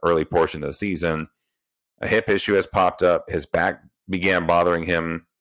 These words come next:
And in the playoffs, he just couldn't seem to get past a neck problem that made it difficult for him to turn his head." He further stated that it's like cancer spreading to different areas. Small things, nerve damage here,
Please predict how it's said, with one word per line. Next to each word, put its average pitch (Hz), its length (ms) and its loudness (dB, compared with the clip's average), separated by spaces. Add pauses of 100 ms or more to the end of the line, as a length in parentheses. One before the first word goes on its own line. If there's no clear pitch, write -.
(440)
And 90 120 0
in 87 120 0
the 80 80 0
playoffs, 101 360 2
he 90 140 -4
just 85 260 -2 (280)
couldn't 87 280 0
seem 87 220 -2
to 80 60 -2
get 80 180 0
past 82 240 0
a 73 60 -2
neck 80 300 -2
problem 76 360 -2
that 80 160 2
made 80 160 0
it 76 100 -8
difficult 78 460 -4
for 73 80 -4
him 73 100 -6
to 64 80 -14
turn 67 220 -10
his 58 160 -16
head." 65 240 -6 (800)
He 95 340 -2
further 131 380 2
stated 87 480 0
that 76 320 0 (1300)
it's 104 160 -4
like 101 180 2
cancer 87 360 -2
spreading 80 400 -2
to 80 80 -10
different 80 360 -2
areas. 60 560 -6 (180)
Small 87 320 0
things, 69 440 -8
nerve 92 300 0
damage 80 320 -2
here, 120 480 -2